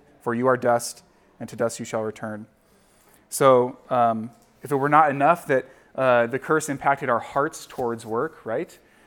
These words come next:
Um, it also impacts the very materials that we work with. The ground that Adam and Eve were, were originally, uh, directed to tend to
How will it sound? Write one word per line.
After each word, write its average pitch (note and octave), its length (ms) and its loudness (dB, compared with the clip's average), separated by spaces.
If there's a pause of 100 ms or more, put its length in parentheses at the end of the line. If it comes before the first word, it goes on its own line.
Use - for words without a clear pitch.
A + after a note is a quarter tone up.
(160)
Um, A2+ 360 2
it B2+ 140 -2
also D3 240 6
impacts C#3 340 2
the C3 80 -6
very B2+ 320 0
materials B2+ 680 -6
that A#2+ 100 -8
we A#2 100 -8
work A2+ 300 -6
with. - 280 -12 (420)
The A#2+ 120 -2
ground B2 680 2
that A#2 180 2
Adam A#2 300 2
and A#2+ 100 -4
Eve A#2 140 -8
were, A2+ 220 -2 (180)
were A#2 340 -2
originally, B2+ 640 -4 (340)
uh, A2+ 200 -2 (220)
directed B2+ 500 -2
to A#2 100 -12
tend C#3 480 -8
to A#2 400 -10